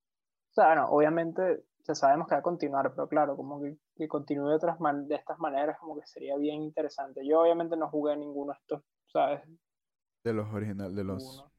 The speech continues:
Speaker 1: de
Speaker 2: sí.
Speaker 1: estos juegos, de estas
Speaker 2: De la
Speaker 1: spin-offs o
Speaker 2: Final Fantasy
Speaker 1: como se llamen.
Speaker 2: Compilation. Yo tampoco, tranquilo.
Speaker 1: Eh,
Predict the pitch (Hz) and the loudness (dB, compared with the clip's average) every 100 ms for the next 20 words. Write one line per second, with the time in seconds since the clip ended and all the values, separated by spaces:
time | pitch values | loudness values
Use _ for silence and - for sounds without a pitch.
0 | _ - 151 - - 147 139 - 151 147 | _ -4 -2 -2 -4 -6 -6 0 2 4
1 | 147 143 151 180 _ _ _ 151 139 - | 0 -4 -12 -20 _ _ _ -8 -8 -8
2 | 143 151 - - 135 139 139 135 - 110 | -6 -6 -10 -4 -2 -2 -6 -10 -6 -4
3 | 104 101 101 101 104 104 - 107 135 135 | -2 -4 -6 -10 -8 -10 -6 -6 -2 -2
4 | 92 - 98 101 107 101 98 92 95 95 | -4 -8 -8 -6 -6 -8 -8 -8 -10 -12
5 | 98 98 _ _ _ _ _ _ - 277 | -12 -14 _ _ _ _ _ _ -20 -20
6 | 269 190 139 - 143 | -20 -20 -20 -20 -20